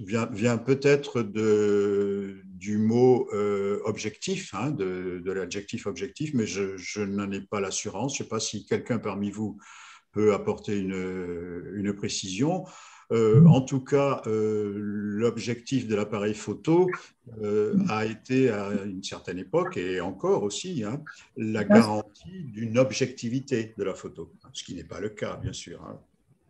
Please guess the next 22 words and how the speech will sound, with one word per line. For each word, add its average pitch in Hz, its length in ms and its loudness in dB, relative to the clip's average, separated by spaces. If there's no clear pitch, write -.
Quant 135 140 4
à 131 140 4
l'origine 123 580 2
de, 110 140 -4
du 98 200 -14
mot, 104 360 -2
je 113 100 -6
ne 107 60 -4
sais - 140 -6
pas. 82 200 -12
Est-ce - 140 -12
que - 120 -18
quelqu'un 107 400 -8
peut 107 240 -8
répondre 95 500 -10
à 87 200 -14
cette - 320 -18
question ? 101 480 -14
Je 135 80 -14
ne - 180 -12
sais - 80 -20
pas. - 240 -20